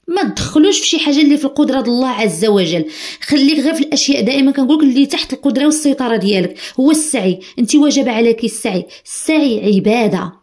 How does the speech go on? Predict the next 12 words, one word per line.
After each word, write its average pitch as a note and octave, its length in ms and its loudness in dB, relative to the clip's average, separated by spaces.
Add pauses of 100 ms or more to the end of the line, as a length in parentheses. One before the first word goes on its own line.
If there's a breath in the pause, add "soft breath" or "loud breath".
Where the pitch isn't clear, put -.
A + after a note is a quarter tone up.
(540)
السعي C4+ 500 -2
الامتثال B3 920 0
لاوامر B3+ 580 0
الله، F3+ 280 -2
لان G#3 280 -2
الله G#3 280 0
سبحانه A#3 300 -2
وتعالى A#3 340 -2 (400 loud breath)
هو A3+ 140 2
اللي D#4 260 0
امرنا G#3 380 2
به. F3+ 180 -2